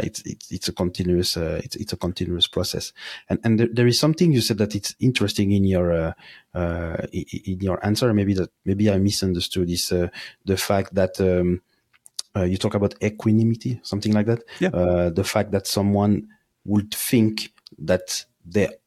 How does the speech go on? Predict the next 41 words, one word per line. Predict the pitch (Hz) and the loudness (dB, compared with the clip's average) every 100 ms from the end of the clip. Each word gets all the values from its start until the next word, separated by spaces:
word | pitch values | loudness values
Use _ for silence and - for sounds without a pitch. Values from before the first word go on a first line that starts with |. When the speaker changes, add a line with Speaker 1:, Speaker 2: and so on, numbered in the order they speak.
| - | -4
Speaker 1:
they | 104 | 2
would | 104 117 120 101 | 4 4 2 2
be | 107 101 - | 2 2 -4
better | 90 101 101 98 | -4 2 2 4
leader | 101 101 98 | 2 2 2
than | 95 95 92 | 2 0 2
their | 90 | 0
peers | - 113 107 101 92 | 0 2 4 4 2
or, | 90 87 82 87 | 2 2 0 -2
or | |
than | 90 87 90 | -2 -2 0
their, | 87 87 | 0 0
uh, | 82 82 - - - | -2 -8 -16 -16 -4
uh, | 87 85 | -2 0
than | 90 87 | 0 0
their | 85 | 0
colleagues. | - 87 90 98 - _ - - | -2 -2 -2 -4 -14 _ -10 -2
Speaker 2:
Mm-hmm. | 123 85 | 0 0
Speaker 1:
Uh, | - _ _ - | -2 _ _ -8
w-, | 71 - | -8 -6
w-, | 87 95 - - _ _ - | -4 -4 -4 -10 _ _ -4
can | 113 113 | 2 4
you | 117 | 6
re-, | 117 127 127 | 6 6 4
reiterate | 113 127 127 135 147 147 | 4 2 2 4 4 4
and, | 101 - | 0 2
and, | 104 101 | 2 4
uh, | 101 98 - | 4 2 0
explain | 98 - 120 107 | -2 -2 0 0
why | 98 98 101 120 143 135 - - 95 - - | 0 2 2 2 2 2 -2 -6 -10 -14 -2
that | 98 - - | -2 -2 -6
could | - 131 107 101 | 0 0 0 0
be | 110 104 107 | 0 0 -2
a, | 95 90 92 85 87 87 | -2 0 -2 -2 -2 -2
a, | 98 | 0
a | |
negative | 98 95 87 - 87 | 0 0 -2 -2 -2
or? | 85 85 - - - - - - - - - | -2 -6 -10 -20 -20 -20 -20 -20 -20 -14 0
Speaker 2:
Yeah, | 214 151 | 4 4
I | |
think | 147 196 | 4 2